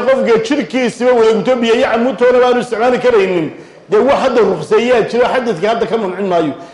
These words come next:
Laakiin markaan xaysu laa murakhisa, wax kaloo salaaddii ruqseeya aanu jirin, waa waxaa salaadda ka hor istaagaya. Wa yudlaqu alxadath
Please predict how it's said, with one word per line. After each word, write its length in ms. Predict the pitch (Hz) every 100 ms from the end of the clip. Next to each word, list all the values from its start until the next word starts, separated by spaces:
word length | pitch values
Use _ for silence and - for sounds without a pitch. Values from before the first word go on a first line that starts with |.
| -
Laakiin 260 | 208 214 277
markaan 480 | 285 - 262 262 220 - - -
xaysu 240 | 262 220
laa 120 | 262
murakhisa, 400 | 233 226 269 214
wax 220 | 254 202
kaloo 160 | 185 254
salaaddii 320 | - 240 262
ruqseeya 400 | 254 185 214 226
aanu 140 | 247 247
jirin, 300 | - 170 147 - -
waa 100 | 202
waxaa 180 | 240 220
salaadda 300 | 202 214 196
ka 100 | 185
hor 80 | 190
istaagaya. 520 | - 165 160 135 123 - - - - - - _ _ _ -
Wa 100 | 175
yudlaqu 380 | 262 285 262 240
alxadath 480 | 240 - 277 269 196